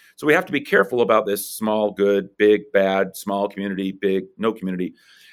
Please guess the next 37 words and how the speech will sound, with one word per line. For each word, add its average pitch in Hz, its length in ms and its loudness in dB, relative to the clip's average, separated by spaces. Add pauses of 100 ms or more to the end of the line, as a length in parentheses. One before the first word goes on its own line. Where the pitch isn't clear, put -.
(140)
I 101 80 -2
mean, 107 160 0
some 151 280 0
small 107 240 0
churches 101 400 0
are 90 80 -4
small 101 260 0
for 104 160 0
a 98 40 0
reason. 90 520 -4
They're, 87 340 0
they're, 82 360 -6
they're, 85 160 -8 (140)
they're 82 120 -6
cold, 131 640 -2
they're 82 120 -8
cliquish. - 720 -8 (680)
Um, 92 520 -4
they, 95 380 0
they, 90 380 -2
um, 85 400 -8 (260)
and, 92 340 -6
and 95 200 -6
large 98 300 0
churches 95 340 -2
are 90 120 -2
often 95 200 -4
large 92 320 -2
because 92 260 -6
they're 85 100 -6
warm, 90 320 -6
they're 98 100 -4
friendly, 98 380 -6
they're 92 100 -6
welcoming, 101 440 -6
they're 82 120 -8
inviting. 95 440 -6